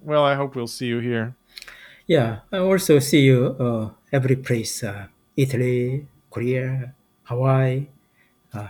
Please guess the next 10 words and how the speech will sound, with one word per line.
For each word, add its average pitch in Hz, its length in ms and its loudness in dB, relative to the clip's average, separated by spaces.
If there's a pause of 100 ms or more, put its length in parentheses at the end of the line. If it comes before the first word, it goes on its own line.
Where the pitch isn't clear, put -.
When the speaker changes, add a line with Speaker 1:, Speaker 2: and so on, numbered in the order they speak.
(120)
Speaker 2:
any 123 160 -2
place. - 500 -10 (800)
I 139 160 2
like, 135 400 2
uh, 120 140 -2 (220)
uh, 110 100 -8
to - 180 -12
see 127 280 -2
your 127 180 0
family. 107 480 -2